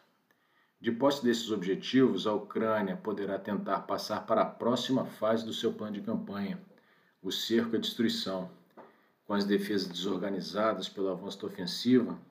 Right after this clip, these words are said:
restarão bolsões russos. Estes passarão a ser cercados e destruídos.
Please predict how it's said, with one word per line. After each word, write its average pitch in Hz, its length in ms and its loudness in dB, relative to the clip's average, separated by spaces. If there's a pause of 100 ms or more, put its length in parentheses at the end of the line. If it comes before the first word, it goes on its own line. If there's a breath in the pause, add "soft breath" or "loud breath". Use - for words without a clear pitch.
(120)
restarão 110 480 -4
bolsões 104 500 -2
russos. - 640 -6 (560 soft breath)
Estes 98 260 -4
passarão 107 420 -2
a 104 40 0
ser 104 220 0
cercados 120 760 2
e 120 40 0
destruídos. 92 760 -6